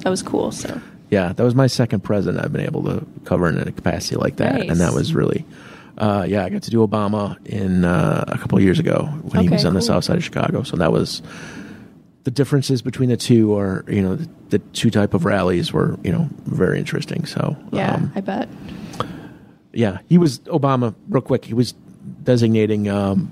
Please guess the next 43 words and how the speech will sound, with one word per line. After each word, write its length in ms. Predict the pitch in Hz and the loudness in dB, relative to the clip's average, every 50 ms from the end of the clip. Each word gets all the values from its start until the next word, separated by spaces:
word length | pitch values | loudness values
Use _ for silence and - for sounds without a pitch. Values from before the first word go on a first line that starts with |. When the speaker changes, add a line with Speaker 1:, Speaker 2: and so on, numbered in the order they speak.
| - - | -6 -4
Speaker 2:
um, 560 | - 110 104 98 98 101 101 101 95 - - - - - - - - | 0 2 2 2 2 0 0 0 -2 -2 -4 -8 -16 -20 -20 -14 -10
uh, 420 | - - - - - - - - - - - | -8 -6 -6 -6 -6 -6 -8 -10 -10 -8 -8
the 100 | - - | -8 -8
Pullman 400 | - - - 120 117 110 104 101 | -4 0 2 2 4 4 4 4
neighborhood 520 | 92 92 - - 92 92 92 95 87 - - - | 2 2 2 0 0 0 0 0 0 -2 -4 -2
on 100 | - - | -2 -2
the 80 | 95 98 | 0 0
south 220 | - - - 92 | 0 -2 -2 -2
side 140 | - 95 - | -2 -2 -4
of 80 | 143 | -4
Chicago, 500 | - - - - - - - - - - - - - - | -6 -6 -4 -2 -2 -2 -2 -2 -4 -6 -8 -10 -6 -4
Speaker 1:
Oh, 300 | 226 254 240 - - - | -4 -4 -4 -6 -8 -8
Speaker 2:
who 80 | - - | -4 0
built, 260 | - 120 110 107 - | 2 2 2 2 0
Speaker 1:
okay. 80 | 196 147 | -2 -2
Speaker 2:
who 60 | 131 | -4
built 340 | 113 104 127 120 113 - - | 0 0 0 0 0 0 -4
the 60 | 185 | -8
Pullman, 640 | 165 - - 120 117 107 110 110 101 101 - 190 165 - - - - - - - - - - - - | -10 -4 0 2 2 4 4 4 4 2 2 0 0 -2 -8 -20 -20 -20 -20 -20 -20 -20 -20 -10 -6
uh, 240 | - 98 107 - - | -4 -4 -4 -4 -4
rail 280 | - 104 113 107 98 98 | 0 2 2 2 2 0
cars. 500 | - - 87 82 71 - 110 123 - - - - - - - - - | -2 -2 -2 -2 -2 -4 -6 -8 -12 -16 -18 -20 -20 -20 -20 -12 -4
They 80 | - 131 | 0 2
were 60 | 131 | 2
designated 580 | 123 127 123 120 110 113 113 110 107 104 101 117 | 4 4 2 2 2 0 0 0 0 0 0 -2
as 100 | 113 101 | -2 -4
a 60 | 101 | -4
national 420 | - - - - - - - - - | -2 -2 -2 -2 -2 0 0 2 2
monument. 540 | - - - - - - - - - - | 2 2 0 0 0 -2 -2 -4 -4 -4
So 100 | - - | -2 0
he 140 | 92 110 110 | 2 4 4
was 100 | 101 95 | 4 2
at 220 | 101 98 - - - - - | 0 0 -2 -4 -6 -6 -6
a 200 | - - - - | -4 -4 -4 -4
high 180 | - - - | -4 -4 -4
school, 520 | - - - - 196 - - 95 180 170 - - - - - - - - - - - - - - | -6 -6 -4 0 2 4 4 4 2 0 -4 -8 -16 -20 -20 -20 -20 -20 -20 -20 -20 -20 -12 -6
um, 480 | - - 104 - - 107 - - - - - - | -4 -2 0 0 0 0 -2 -2 -4 -6 -4 -4
on 120 | - 98 107 | -2 -2 0
the 80 | 98 | 0
south 220 | - - 98 101 - | 0 -2 -2 -2 -2
side 140 | - - | -2 -2
of 60 | - - | -2 -4
Chicago 640 | - - 117 101 90 82 - - - - 113 120 | -4 -2 -2 -2 0 -2 -2 -4 -4 -4 -6 -8